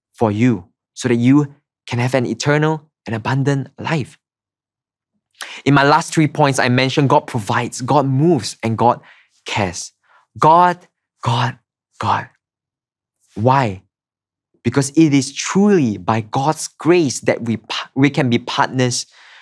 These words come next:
of God. In Romans eleven, uh, when Paul referenced this story,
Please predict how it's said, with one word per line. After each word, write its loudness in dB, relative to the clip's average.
of -2
God. -2
In 6
Romans 4
eleven, 2
uh, 4
when 2
Paul 2
referenced 0
this 0
story, -2